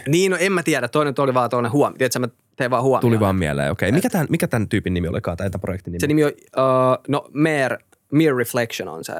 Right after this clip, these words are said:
Speaker 1: on se projektin nimi. Ja, ja mä oon jutellut sen Jein kanssa, joka vetää sitä, ja sillä on tosi, sillä on tosi mielenkiintoinen lähestymistapa tähän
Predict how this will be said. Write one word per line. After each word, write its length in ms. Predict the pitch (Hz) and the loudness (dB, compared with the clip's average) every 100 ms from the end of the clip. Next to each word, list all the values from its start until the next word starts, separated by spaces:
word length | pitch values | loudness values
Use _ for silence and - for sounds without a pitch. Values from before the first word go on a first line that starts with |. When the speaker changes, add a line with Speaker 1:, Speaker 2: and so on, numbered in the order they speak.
| - _ _ - | -12 _ _ -14
Speaker 1:
on 100 | 120 | -12
se 60 | 120 | -8
projektin 480 | 113 90 - - | -6 -6 -8 -14
nimi. 240 | 107 101 117 _ _ _ _ _ _ | -12 -14 -18 _ _ _ _ _ _
Ja, 140 | 139 - 147 | -6 -4 -4
ja 100 | 156 | -2
mä 80 | |
oon 100 | 185 | 2
jutellut 340 | 196 180 135 120 | 2 2 -2 -2
sen 180 | 131 139 | -2 0
Jein 280 | 139 117 | 0 0
kanssa, 160 | 117 104 | -4 -6
joka 340 | 117 117 113 - - | -4 -4 -4 -4 -4
vetää 360 | 135 113 95 | -2 0 -2
sitä, 160 | - - | -4 -6
ja 100 | 110 | -4
sillä 180 | 131 135 | 0 0
on 80 | 131 | 2
tosi, 380 | 156 139 127 - _ _ _ _ _ _ _ _ - | 0 2 -2 -4 _ _ _ _ _ _ _ _ -2
sillä 140 | 156 | 0
on 60 | 160 | 2
tosi 200 | 175 175 | 4 4
mielenkiintoinen 600 | 175 147 127 117 120 120 | 4 2 -2 -4 -2 0
lähestymistapa 640 | 131 127 107 101 - - 85 | 0 -2 -4 -8 -8 -8 -8
tähän 240 | 92 | -10